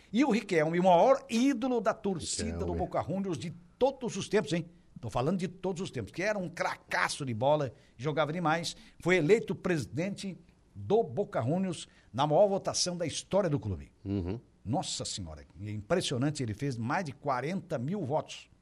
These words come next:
Speaker 1: Quarenta e três mil votos, se não me falha a memória. Riquelme é o novo presidente do Flamengo. E a outra chapa era muito forte, né?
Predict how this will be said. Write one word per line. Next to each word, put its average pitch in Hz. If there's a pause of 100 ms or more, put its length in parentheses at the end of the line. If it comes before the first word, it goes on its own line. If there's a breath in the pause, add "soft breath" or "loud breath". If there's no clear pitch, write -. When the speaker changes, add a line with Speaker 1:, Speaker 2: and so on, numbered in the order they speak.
(320)
Speaker 1:
Quarenta 165
e -
três 202
mil 170
votos, 165
se -
não 151
me -
falha 151
a -
memória. 170 (360 soft breath)
Riquelme 147 (300 soft breath)
é 127
o 139
novo 131
presidente 135
do -
Flamengo. 92 (320)
E 101
a 104
outra 131
chapa -
era 131
muito 123
forte, -
né? 110